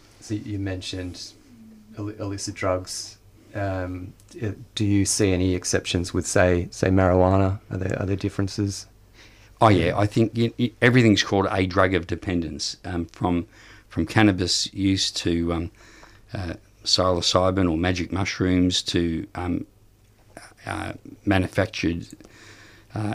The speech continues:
Speaker 2: a-, drugs such as methamphetamine and, and other drugs. Everything's described as a drug of dependence. Um, and we know, uh, and it's been pretty much celebrated around the world, Canada,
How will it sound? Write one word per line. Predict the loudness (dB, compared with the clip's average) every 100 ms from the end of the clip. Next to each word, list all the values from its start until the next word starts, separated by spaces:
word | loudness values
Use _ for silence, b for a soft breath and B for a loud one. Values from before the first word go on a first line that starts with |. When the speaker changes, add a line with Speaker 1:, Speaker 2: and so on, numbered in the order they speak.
| -8
Speaker 2:
a-, | -10 -12 _ -14 -6
drugs | 2 2 4 2
such | 0 -4
as | -6 0
methamphetamine | 0 0 -2 -2 0 2 2 2 0
and, | -2 -6 -10
and | -8 -8 -8 -12 -18 _ -18 -12 -4
other | 0 2
drugs. | 0 -2 -2 -6 -6 2
Everything's | 4 6 4 2
described | -2 -4 -2 -2 -4
as | -6
a | -4
drug | -4 -4
of | -6
dependence. | -6 -2 0 0 -2 -8 B B B B B B -4
Um, | -2 2
and | 6 8
we |
know, | 10 8 6 2 -2 -6 -20 -18 -14
uh, | -12
and | -8 -6
it's | -6 -6
been | -6 -4 -4 -8 _ _
pretty | 0 4
much | 4 4
celebrated | 2 4 4 2 -2 -2 -2 -4
around | -6 -4 -4
the |
world, | -2 -2 -2 -6
Canada, | -8 -6 -4 -2 -4